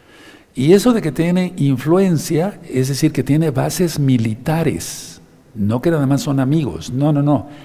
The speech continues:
Tienen bases militares en todos estos países.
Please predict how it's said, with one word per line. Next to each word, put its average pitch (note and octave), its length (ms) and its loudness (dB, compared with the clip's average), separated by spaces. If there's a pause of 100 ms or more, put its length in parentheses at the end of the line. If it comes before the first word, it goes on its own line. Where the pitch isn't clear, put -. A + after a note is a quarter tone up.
(220)
Tienen D3+ 420 2
bases D3 420 0
militares C#3 920 0
en A#2 200 -2
todos C#3+ 360 -2
estos C3 320 -2
países. - 720 -8